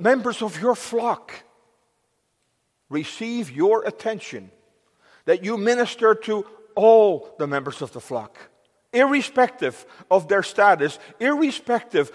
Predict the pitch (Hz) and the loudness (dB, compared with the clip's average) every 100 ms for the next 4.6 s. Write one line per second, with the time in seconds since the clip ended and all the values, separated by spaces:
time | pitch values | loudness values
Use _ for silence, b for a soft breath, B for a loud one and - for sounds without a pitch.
0 | B 220 202 208 202 202 - 196 190 170 | B 2 4 2 2 -2 -2 -2 0 0
1 | 139 117 b b b - 185 170 165 202 | -4 -8 b b b -4 -2 0 0 2
2 | 226 233 240 - - 226 - - 226 - | 4 6 6 4 -6 -14 -8 -2 -2 -2
3 | 165 135 160 131 - _ 120 160 185 190 | -12 -10 -8 -10 -12 _ -8 -4 -2 -4
4 | 190 - 202 214 185 113 | -8 -12 -2 -2 -2 -6